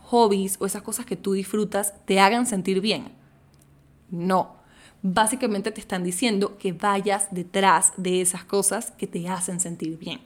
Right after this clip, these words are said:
Te están diciendo que el camino es seguir las cosas que te hacen sentir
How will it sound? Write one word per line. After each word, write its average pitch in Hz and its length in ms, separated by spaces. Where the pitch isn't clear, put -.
Te 226 80
están 226 200
diciendo 254 320
que 262 120
el 202 240
camino 220 720
es 226 160
seguir 240 520
las 226 280
cosas 262 460
que 226 140
te 190 240
hacen 202 480
sentir 175 540